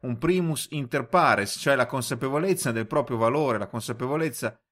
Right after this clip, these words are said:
della propria competenza e la consapevolezza anche delle proprie qualità creative, certamente differenti, delle proprie peculiarità.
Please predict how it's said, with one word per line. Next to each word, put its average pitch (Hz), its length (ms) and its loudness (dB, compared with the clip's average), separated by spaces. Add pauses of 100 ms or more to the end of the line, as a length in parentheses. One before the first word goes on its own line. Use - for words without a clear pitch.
(320)
della 139 240 0
propria 175 360 6
competenza 156 760 0
e 135 60 -2
la 127 240 2
consapevolezza 131 920 0
anche 110 300 -2
delle 92 260 -6
proprie 107 520 -2
qualità 107 540 2
creative, 104 560 -4
certamente 120 600 -6
differenti, 123 800 -2
delle 98 240 -4
proprie 117 320 0
peculiarità. 117 920 0